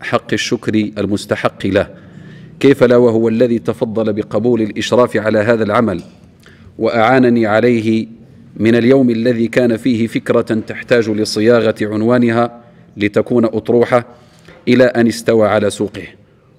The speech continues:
وطوال ثلاث سنين من المصاحبة والتوجيه لم يبخل علي بمشورة أو تسديد أو تصحيح.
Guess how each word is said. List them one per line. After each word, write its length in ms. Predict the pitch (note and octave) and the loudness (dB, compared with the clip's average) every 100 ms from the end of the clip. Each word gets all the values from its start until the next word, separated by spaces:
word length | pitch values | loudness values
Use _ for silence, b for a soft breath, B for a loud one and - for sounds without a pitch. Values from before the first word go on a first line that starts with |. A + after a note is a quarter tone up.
| - | -4
وطوال 680 | A2 G#2+ A#2 C3 C3+ B2 | -2 2 4 4 4 2
ثلاث 380 | - A#2 B2+ B2 | 0 2 2 2
سنين 480 | A#2 A2+ A#2 C3+ B2 | -4 -2 0 2 2
من 140 | A#2 | 0
المصاحبة 680 | A2+ A2+ G#2+ C3 C3 A#2 G#2+ G#2+ | 0 -2 -2 -2 -2 -4 -6 -4
والتوجيه 720 | G#2 A2+ - G#2+ G#2 C#3+ A#2+ - b b b - | -4 -4 -4 -2 0 0 -2 -10 b b b -4
لم 200 | A2 A#2+ | 2 4
يبخل 360 | C3 G2+ A#2+ | 4 2 -2
علي 380 | A2 A2+ A#2+ A2+ | 0 0 0 0
بمشورة 840 | G#2 G#2 G#2 - A2+ G#2+ A2 A2 G#2 B B B - | -2 -4 -4 -2 -2 -2 -2 -2 -4 B B B -2
أو 120 | A2+ | 0
تسديد 760 | - A2 G2+ A2 G#2+ G#2+ G#2 - A2 | 0 -8 -4 -2 0 0 -2 -4 -4
أو 100 | G#2 | -4
تصحيح. 540 | F#2+ - G#2+ F2+ - | -4 -4 -2 -2 -8